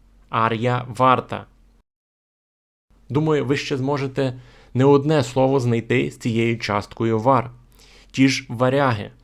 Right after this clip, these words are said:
Тобто усе зводиться до того, що українська мова і була тією варварською мовою або скіфською, на якій говорили стародавні скіфи, а пізніше і так звані гуни, тобто анти, і їх вартажок Атілла.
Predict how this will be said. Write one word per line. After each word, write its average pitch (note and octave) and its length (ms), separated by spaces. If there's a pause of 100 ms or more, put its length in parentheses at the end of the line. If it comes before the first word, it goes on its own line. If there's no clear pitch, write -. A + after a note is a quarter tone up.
(240)
Тобто C#3+ 300
усе C3+ 400
зводиться A#2+ 420
до A#2+ 120
того, A2+ 440
що - 300
українська B2 680
мова B2 420
і - 80
була C3+ 400
тією B2 520
варварською A2 680
мовою C3 460 (240)
або B2+ 420
скіфською, C3 800 (240)
на A#2+ 100
якій B2 400
говорили B2 540
стародавні A#2 640
скіфи, D3 460 (260)
а A#2 160
пізніше C3 680
і A#2+ 320
так A#2 200
звані A#2+ 360
гуни, A2+ 440 (320)
тобто C3+ 400
анти, A#2 480 (360)
і A#2+ 100
їх B2+ 360
вартажок A2 680
Атілла. B2 580